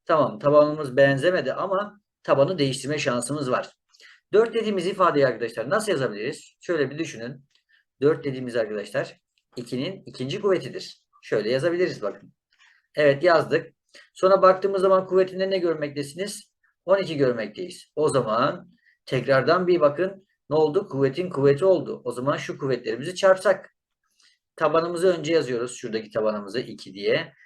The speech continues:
Sonra kuvvetleri çarpalım. İki çarpı on iki, yirmi dört. Evet arkadaşlar, bakın ne oldu? B şıkkındaki ifade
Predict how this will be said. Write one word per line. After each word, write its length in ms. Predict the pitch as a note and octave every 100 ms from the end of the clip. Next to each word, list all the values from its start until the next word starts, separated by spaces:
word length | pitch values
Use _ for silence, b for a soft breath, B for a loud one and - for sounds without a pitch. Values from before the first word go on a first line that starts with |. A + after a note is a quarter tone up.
| b -
Sonra 320 | G#3+ G#3+ G#3+
kuvvetleri 400 | F#3+ F3+ E3 F#3+
çarpalım. 480 | F#3 D3+ C#3+ A2 C#3
İki 180 | C#3
çarpı 320 | - B2+ A2+ A2+
on 100 | A2
iki, 440 | G#2 F#3 F#3 - -
yirmi 280 | C3+ A#2 F#2
dört. 240 | F2+ - - _ -
Evet 200 | A2+ A2
arkadaşlar, 520 | G#2 F#2 F#2+ B2+ C#3
bakın 280 | G2 G2+ G#2+
ne 40 | B2
oldu? 480 | G2 F#2 D3 - B B B -
B 160 | C#3+
şıkkındaki 520 | C#3 B2 G#2+ G2+ - C#3
ifade 640 | C3+ G#2 G2 F#2+ D#3